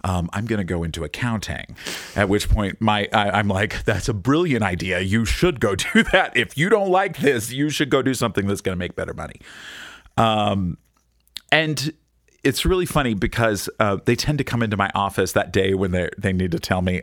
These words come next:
"I've decided to drop my major." Uh, and, uh, they always come in, and it's,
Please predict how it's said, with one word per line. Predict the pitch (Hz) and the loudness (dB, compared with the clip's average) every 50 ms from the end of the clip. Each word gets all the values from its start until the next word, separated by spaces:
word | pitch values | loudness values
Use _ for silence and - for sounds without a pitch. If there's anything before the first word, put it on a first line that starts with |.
| - - | -4 -4
"I've | 95 95 | -4 -2
decided | 101 98 - 95 92 | -2 -2 0 0 -2
to | 90 - | -2 -2
drop | - 85 - | -2 -2 -2
my | - 85 | -4 -4
major." | 85 92 90 90 87 - - - - - - - - - - - - | -4 -4 -4 -4 -6 -8 -10 -12 -14 -16 -16 -16 -16 -16 -12 -6 -2
Uh, | 104 110 107 104 92 - | 0 0 2 0 -2 -2
and, | - 85 101 98 92 - | 0 0 0 0 0 -2
uh, | - - 98 95 65 52 | -2 -2 0 0 -2 -2
they | - 104 101 | -2 -2 0
always | 82 95 101 - - | 2 2 0 0 0
come | - 95 90 | -2 -2 0
in, | 98 95 90 92 | 0 0 0 0
and | 92 90 | -2 -2
it's, | 90 80 - - - | -2 -4 -4 -8 -10